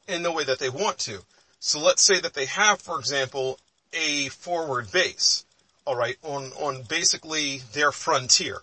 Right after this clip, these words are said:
of the battlefield that they're on. Okay, they can have an M C V there, kicking out X, Y, and Z, understand that that forward base is in trouble, and then what they can do is divert back to other M C Vs to start picking up,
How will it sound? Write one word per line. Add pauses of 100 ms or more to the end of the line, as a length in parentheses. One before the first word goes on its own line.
(600)
of (100)
the
battlefield
that
they're
on. (800)
Okay, (200)
they
can
have
an
M
C
V
there, (300)
kicking
out (100)
X,
Y,
and
Z, (380)
understand
that
that
forward
base
is
in
trouble, (360)
and
then
what
they
can
do (260)
is
divert
back
to (100)
other
M
C
Vs
to
start
picking
up,